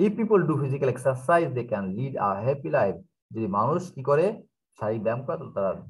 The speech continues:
সু-, সুন্দর যাপ-, জীবনযাপন করতে পারে। People do fasting, if people do fasting, they become slim। যে মানুষ রোজা রাখে, তারা কি হয়? Slim হয়।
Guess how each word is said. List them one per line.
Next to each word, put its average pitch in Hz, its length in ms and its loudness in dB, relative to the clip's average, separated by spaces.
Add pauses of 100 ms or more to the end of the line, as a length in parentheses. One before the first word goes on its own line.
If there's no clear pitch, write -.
সু-, - 380 -16
সুন্দর 117 300 -6
যাপ-, 101 260 0
জীবনযাপন 104 360 -6
করতে 131 240 -4
পারে। 139 320 2 (340)
People 214 260 6
do 180 120 6
fasting, 143 760 2
if - 80 -12
people 131 240 -2
do 117 80 -2
fasting, 110 500 -2
they 85 160 -2
become 85 380 -8
slim। 120 720 -6 (320)
যে 107 80 -4
মানুষ 110 280 2
রোজা 107 140 2
রাখে, 123 220 2
তারা 120 140 2
কি 127 160 -6
হয়? 147 100 0
Slim 127 380 -6
হয়। 123 340 2